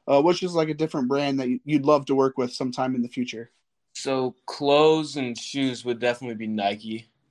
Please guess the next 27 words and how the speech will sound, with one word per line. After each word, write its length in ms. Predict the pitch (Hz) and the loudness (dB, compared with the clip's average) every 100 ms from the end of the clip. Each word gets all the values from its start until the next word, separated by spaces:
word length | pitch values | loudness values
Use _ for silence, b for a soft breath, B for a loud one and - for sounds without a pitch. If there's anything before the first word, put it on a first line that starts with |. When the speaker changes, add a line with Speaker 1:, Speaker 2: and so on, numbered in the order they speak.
| _ _ - | _ _ -6
Speaker 2:
and 640 | 127 123 120 117 110 107 - _ _ _ _ 127 120 | -2 0 -2 -4 -6 -10 -16 _ _ _ _ -16 -2
baseball-wise, 960 | 131 131 131 127 123 123 123 123 120 | 0 0 0 2 4 4 4 2 -6
baseball 340 | 123 123 135 | -10 -10 -10
gear 240 | 127 131 131 | -10 -8 -8
and 100 | 127 | -8
stuff 380 | - 127 127 123 | -6 -6 -6 -8
would 140 | 110 | -4
definitely 400 | 113 110 117 104 | -2 -2 -4 -6
be 40 | |
Rawlings, 600 | 98 98 101 92 92 - - | -6 -6 -6 -10 -14 -18 -6
Rawlings 320 | 117 110 110 | -2 0 -2
gloves. 560 | 107 110 104 104 104 - _ _ _ _ | -6 -4 -4 -6 -10 -20 _ _ _ _
Speaker 1:
Okay. 400 | - 123 139 180 190 _ _ b b b - | -12 -4 2 2 0 _ _ b b b -4
All 60 | |
right, 240 | 123 160 156 | 2 2 4
there 160 | 139 | 4
we 80 | 135 | 4
go. 340 | 131 160 160 - b b b - | 4 4 2 -2 b b b 0
All 60 | 139 | 4
right, 260 | 185 185 | 6 4
Eli, 320 | 170 170 160 151 | 2 2 0 0
that's 300 | 165 190 196 | 0 0 0
all 120 | 196 | 0
I 80 | 175 | 0
got 300 | 160 185 - | -2 -2 -4
for 160 | 196 | -6
you. 180 | 190 196 | -6 -6